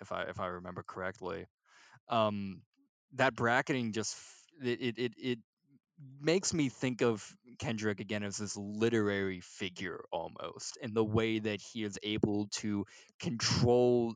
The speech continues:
the, the form and control the structure of this album like a novel or like an essay or something like that,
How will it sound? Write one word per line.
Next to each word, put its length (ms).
the, 240
the 120
form 640
and 80
control 460
the 140
structure 420
of 80
this 240
album 460
like 360
a 40
novel 680
or 80
like 160
an 120
essay 480
or 100
something 360
like 240
that, 240